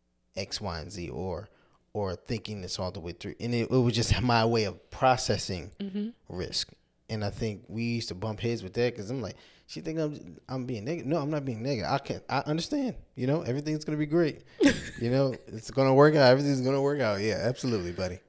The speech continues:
Speaker 1: You know, it's gonna work out.
Speaker 2: It is gonna work
Speaker 1: But it's
Speaker 2: out.
Speaker 1: gonna
Speaker 2: It
Speaker 1: work
Speaker 2: always,
Speaker 1: out
Speaker 2: and it
Speaker 1: because I set it up to work out. You know what I'm saying? That's how I'm thinking.
Speaker 2: Correct. And that's what, but this is what makes this conversation so valuable and people having it and understanding it and, um, recognizing these things, because now that you've had, now that you do,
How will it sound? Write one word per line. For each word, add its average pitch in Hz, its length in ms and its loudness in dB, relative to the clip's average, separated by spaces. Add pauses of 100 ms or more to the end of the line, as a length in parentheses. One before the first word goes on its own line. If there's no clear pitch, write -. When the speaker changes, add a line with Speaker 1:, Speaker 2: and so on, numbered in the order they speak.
(140)
Speaker 1:
You 139 140 2
know, 135 100 6
it's 127 100 4
gonna 139 160 4
work 123 160 0
out. 110 240 0
Speaker 2:
It 180 140 2
is 156 200 -2
gonna - 180 -14
work - 140 -12
Speaker 1:
But - 60 -2
it's 107 100 -2
Speaker 2:
out. 107 40 -4
Speaker 1:
gonna 107 140 0
Speaker 2:
It - 40 2
Speaker 1:
work - 140 4
Speaker 2:
always, 151 40 10 (120)
Speaker 1:
out - 80 -2
Speaker 2:
and 170 80 2
it 175 40 2
Speaker 1:
because 120 220 0
I 104 120 2
set 113 260 4
it 110 120 0
up - 160 2
to 110 80 2
work 87 220 -2
out. 80 180 -4
You 151 60 -2
know 156 80 6
what 160 60 8
I'm 151 60 4
saying? 135 220 6
That's 131 160 4
how 123 120 6
I'm - 80 -
thinking. 170 120 2
Speaker 2:
Correct. 202 280 4
And 170 200 -2
that's 175 280 0
what, 170 180 -2
but 175 160 2
this 185 220 2
is 196 100 -4
what 175 180 4
makes 156 280 -4
this 160 180 -4
conversation 156 680 -4
so 151 220 -2
valuable 160 580 2
and 156 140 -4
people 156 300 -4
having 170 460 0
it 156 140 0
and 151 160 -8
understanding 160 640 -4
it 156 180 -4
and, 151 220 -8 (440)
um, 151 440 -6 (180)
recognizing 156 800 0
these 147 200 -6
things, 151 320 -6
because 170 460 -4
now 151 260 -2
that 170 220 0
you've 196 140 0
had, 185 380 0
now 156 260 0
that 170 180 -4
you 196 80 -6
do, 175 420 2